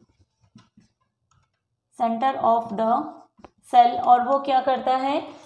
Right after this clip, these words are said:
सारी चीज़ों को, cell को control करने का काम भी क्या कर-, कौन करता है? Nucleus, ठीक है। ये क्या, nucleus का काम क्या होता है? एक तरह से ये cell को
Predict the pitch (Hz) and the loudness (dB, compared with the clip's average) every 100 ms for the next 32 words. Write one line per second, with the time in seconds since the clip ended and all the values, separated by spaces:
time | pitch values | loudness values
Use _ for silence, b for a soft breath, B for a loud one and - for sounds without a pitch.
0 | - 269 262 277 285 247 269 285 285 277 | 2 6 6 4 -2 0 -2 -2 -4 0
1 | 277 294 294 240 254 262 262 254 247 254 | 0 0 0 0 2 2 2 2 2 2
2 | 247 240 226 254 254 240 233 214 214 233 | 4 4 4 0 2 2 2 0 2 2
3 | 240 247 240 254 302 285 233 220 208 185 | 2 -2 2 2 4 2 0 -4 -8 -8
4 | - - _ _ - 285 349 - - B | -10 -18 _ _ -16 -2 -2 -2 -8 B
5 | B B _ 233 262 277 262 247 247 254 | B B _ -2 0 6 6 6 2 2
6 | 269 269 269 269 240 254 269 269 262 277 | 2 4 4 4 4 4 4 4 4 4
7 | 302 240 247 240 240 247 233 233 233 226 | 4 2 0 -2 -2 -4 -4 -2 -2 0
8 | 277 | -2